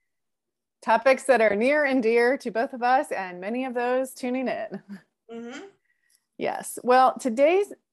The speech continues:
Speaker 1: food topic is on American, well, not specifically, but it's a grass-fed beef.
Speaker 2: Yeah.
Speaker 1: And that is so fundamentally American when you think about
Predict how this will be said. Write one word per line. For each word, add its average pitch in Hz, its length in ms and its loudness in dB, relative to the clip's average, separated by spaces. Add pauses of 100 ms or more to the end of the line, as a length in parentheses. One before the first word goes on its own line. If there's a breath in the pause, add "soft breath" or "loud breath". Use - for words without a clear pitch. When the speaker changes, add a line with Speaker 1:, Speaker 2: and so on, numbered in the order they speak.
(140)
Speaker 1:
food 285 180 -4
topic 202 520 -4 (500)
is 220 420 -2 (160)
on 196 500 -4 (1200 soft breath)
American, 254 720 2 (760)
well, 170 320 -2 (120)
not 185 200 -6
specifically, - 540 -16
but 359 160 2
it's 359 160 -4
a 392 60 -2 (200)
grass-fed 381 520 2
beef. - 480 -2 (400)
Speaker 2:
Yeah. 214 120 -6
Speaker 1:
And 277 120 -2
that 311 160 2
is 302 200 -6
so 311 360 2
fundamentally 254 640 -2
American 196 540 -6
when 170 100 -10
you 175 80 -10
think 202 260 -8
about 170 420 -4